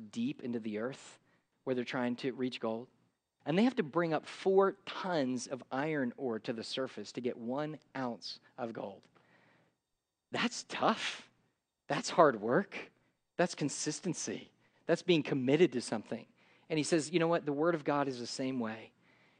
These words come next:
Listen, God does not give the deep things of the Spirit to those who casually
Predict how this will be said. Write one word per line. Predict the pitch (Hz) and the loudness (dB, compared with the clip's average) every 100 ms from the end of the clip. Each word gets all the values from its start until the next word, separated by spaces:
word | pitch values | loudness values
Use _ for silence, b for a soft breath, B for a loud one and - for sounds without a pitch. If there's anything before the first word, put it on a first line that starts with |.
| _ - | _ -6
Listen, | 170 - 120 - - 127 | -4 -2 -6 -8 -12 2
God | 156 156 180 202 185 - _ - | 4 4 4 2 -2 -14 _ -2
does | 156 131 | -2 0
not | 139 139 143 156 170 - 127 | -2 2 2 2 0 -4 -4
give | 156 131 | -2 0
the | 135 | -4
deep | 123 117 143 139 151 151 - - - - - | -8 -8 -2 0 0 -2 -12 -20 -20 -20 -6
things | - 156 147 151 147 - | 0 0 0 -2 -4 -8
of | - 123 | -6 -4
the | 123 | -4
Spirit | - - - 156 135 107 98 - _ _ _ _ - | -6 -8 -2 0 2 0 -4 -16 _ _ _ _ -4
to | 165 | -2
those | 135 135 147 139 127 | 2 4 6 6 2
who | - 135 - | -2 -4 -4
casually | - 160 151 143 151 139 135 | -6 0 0 2 0 0 0